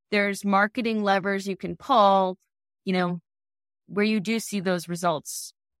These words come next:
pretty immediately. You go make a media buy, and that has implications on your, on your, you know, metrics. You go to a trade show and you come back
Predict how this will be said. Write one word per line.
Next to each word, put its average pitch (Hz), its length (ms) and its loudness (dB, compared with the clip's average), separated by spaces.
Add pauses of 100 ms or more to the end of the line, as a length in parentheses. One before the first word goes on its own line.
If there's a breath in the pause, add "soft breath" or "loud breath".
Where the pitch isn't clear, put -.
pretty 180 200 0
immediately. 104 560 -6
You 175 140 -10
go 190 140 2
make 196 180 0
a 196 60 -4
media 233 340 -2
buy, 202 500 2
and 185 440 -2 (500)
that 180 160 0
has 175 540 -4 (260)
implications 170 640 -6
on 165 180 -4
your, 160 420 -4 (380)
on 175 180 -4
your, 160 320 -2 (140)
you 165 80 -8
know, 151 120 -6
metrics. 147 680 -8 (300)
You 190 220 0
go 202 160 -2
to 202 100 0
a 202 60 -2
trade 196 260 -2
show 190 240 0
and 190 100 0
you 180 80 -2
come 180 160 -6
back 180 220 0